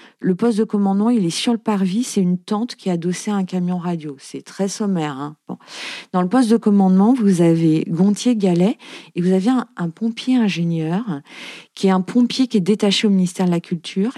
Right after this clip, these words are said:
et qui est celui qui a établi tous les plans de sauvetage des bâtiments historiques. Voilà.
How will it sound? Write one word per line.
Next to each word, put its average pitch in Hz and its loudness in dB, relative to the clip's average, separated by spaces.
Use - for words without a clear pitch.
et 185 2
qui 185 -2
est 185 2
celui 226 2
qui - -2
a 180 4
établi 180 2
tous 302 4
les 226 6
plans 196 2
de 190 4
sauvetage 196 -2
des 180 2
bâtiments 165 -4
historiques. 165 -8
Voilà. 147 -12